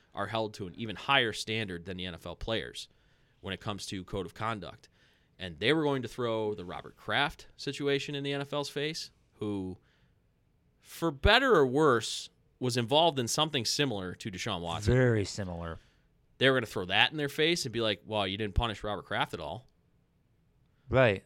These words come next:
Speaker 2: Why does Robert Kraft get off when Deshaun
Speaker 1: Yeah.
Speaker 2: Watson gets the book
Speaker 1: And the
Speaker 2: thrown
Speaker 1: th-,
Speaker 2: at him?
Speaker 1: and the thought, the thought at the time when he didn't get suspended was, "Oh, well, there were no criminal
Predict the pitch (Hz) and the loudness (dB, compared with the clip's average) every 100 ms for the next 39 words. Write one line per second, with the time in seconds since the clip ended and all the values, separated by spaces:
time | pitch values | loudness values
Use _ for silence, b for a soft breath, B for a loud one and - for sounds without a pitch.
0 | - 110 123 117 110 117 104 - 120 120 | 0 4 4 4 4 4 2 2 2 2
1 | - 101 92 92 90 110 101 92 90 165 | 2 0 2 0 -2 -4 -4 -4 2 2
2 | 98 101 110 101 95 - 90 139 - 143 | 4 0 -2 -4 -8 -10 0 0 4 2
3 | 147 156 - 143 139 165 170 - 123 165 | 4 2 2 2 8 10 10 8 0 6
4 | 165 160 139 131 - 139 190 202 127 117 | 6 6 2 -2 -2 4 6 8 6 2
5 | 117 127 135 127 107 - 165 156 120 113 | 2 2 2 0 -4 0 0 2 2 2
6 | - 139 131 117 120 120 123 113 - 117 | 4 4 6 4 0 2 0 0 0 -2
7 | 98 | -2